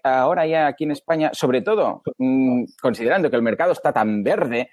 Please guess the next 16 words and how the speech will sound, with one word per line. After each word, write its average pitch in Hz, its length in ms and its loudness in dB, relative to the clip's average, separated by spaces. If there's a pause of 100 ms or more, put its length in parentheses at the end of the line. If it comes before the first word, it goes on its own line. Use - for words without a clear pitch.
(160)
que 131 100 0
cuesta 160 300 0
tanto 165 260 0
encajar 131 420 -2
unos 139 220 0
con 117 160 -2
otros, 160 380 -2 (440)
ah, 143 300 0
abrir 139 380 0
un 202 160 -2
poco 196 500 -2
ese - 160 -6
abanico 151 400 0
y 165 60 2
decir, 143 300 -2
bueno, 147 360 -2